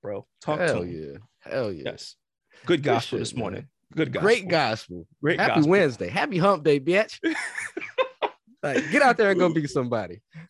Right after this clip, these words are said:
Speaker 1: Facts.
Speaker 2: <laughs>
Speaker 1: Facts. Shake something. Nah, I mean, stop.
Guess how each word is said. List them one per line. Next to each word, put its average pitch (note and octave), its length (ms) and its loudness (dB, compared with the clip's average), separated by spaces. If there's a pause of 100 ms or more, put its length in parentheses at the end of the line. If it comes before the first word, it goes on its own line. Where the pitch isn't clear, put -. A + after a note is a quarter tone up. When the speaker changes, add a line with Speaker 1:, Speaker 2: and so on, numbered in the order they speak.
Speaker 1:
Facts. - 520 2 (340)
Speaker 2:
<laughs> - 360 -6
Speaker 1:
Facts. - 440 -2 (460)
Shake G3 300 0
something. A#2+ 320 -2 (100)
Nah, D3 140 2
I C#3 40 0
mean, D3+ 120 0
stop. - 260 -2